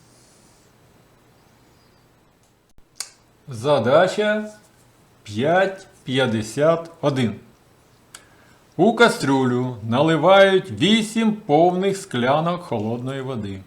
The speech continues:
за температурою десять градусів. І п'ять повних склянок гарячої води за температурою вісімдесят градусів.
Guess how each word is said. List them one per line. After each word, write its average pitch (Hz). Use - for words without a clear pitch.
за 123
температурою 127
десять 117
градусів. 110
І 214
п'ять 180
повних 123
склянок 202
гарячої 160
води 139
за 120
температурою 135
вісімдесят 110
градусів. 110